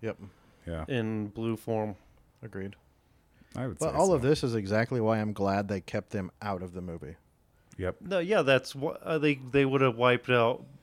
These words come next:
Speaker 3: Cell Max and all that shit with ease.
Speaker 2: Oh,
Speaker 1: Right.
Speaker 2: yeah.
Speaker 3: So, I mean, it, they had had to be, because they're definitely as strong or, uh, just under Gohan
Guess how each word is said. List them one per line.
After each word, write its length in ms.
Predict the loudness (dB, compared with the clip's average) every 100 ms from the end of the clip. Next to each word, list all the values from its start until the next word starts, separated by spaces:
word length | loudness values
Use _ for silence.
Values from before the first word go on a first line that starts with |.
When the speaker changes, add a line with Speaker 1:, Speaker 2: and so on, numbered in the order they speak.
| -20
Speaker 3:
Cell 320 | -6 -2 -2
Max 440 | -2 -2 -2 -6 -8
and 100 | -4
all 180 | -2
that 200 | 0 -2
shit 260 | -2 -4 -2
with 160 | -2 -4
ease. 340 | -4 -6 -12 -20 -10
Speaker 2:
Oh, 80 | -2
Speaker 1:
Right. 140 | -2
Speaker 2:
yeah. 160 | -2 -6
Speaker 3:
So, 280 | -6 -2 0
I 40 | 2
mean, 300 | 0 -2 -2
it, 160 | -2
they 120 | 0 0
had 100 | 0
had 300 | 0 0 -2
to 60 |
be, 360 | -2 -2 -2 -6 -12 _ _ _ _ _ _ _ _ _ _ _ _
because 340 | -10 0 0 4
they're 400 | 4 6 2 0 -8 _
definitely 640 | -2 -2 -4 -2 -2 -4
as 320 | -6 -2 -2 -2
strong 760 | -6 -2 0 0 -2 -6 -8 -14 _ _
or, 320 | -10 -4 -2 -2
uh, 100 | -4 -12
just 400 | -2 -2 0 -2
under 380 | -2 -2 -2 -4
Gohan 840 | -2 -2 -2 -4 -6 -6 -8